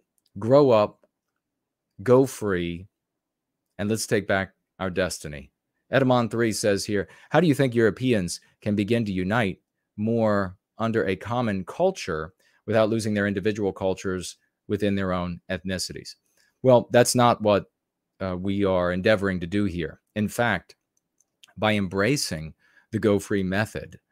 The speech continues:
uh, you are the, you, you are saying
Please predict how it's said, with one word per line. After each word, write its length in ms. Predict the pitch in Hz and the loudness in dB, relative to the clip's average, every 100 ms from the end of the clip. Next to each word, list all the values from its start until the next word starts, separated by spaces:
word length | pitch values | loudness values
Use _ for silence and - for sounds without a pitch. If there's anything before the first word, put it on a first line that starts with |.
| _ _ _ - | _ _ _ -10
uh, 140 | 104 | -8
you 320 | 98 113 113 - | -6 -4 -4 -2
are 680 | 104 98 95 92 90 85 - _ _ _ _ _ - | 0 2 2 0 -2 -6 -12 _ _ _ _ _ -8
the, 180 | 104 - - | -6 -6 -10
you, 320 | - 95 117 113 | -14 -6 -4 -2
you 180 | 123 117 | 2 4
are 120 | 104 | 4
saying 480 | - 131 113 101 | 4 2 4 2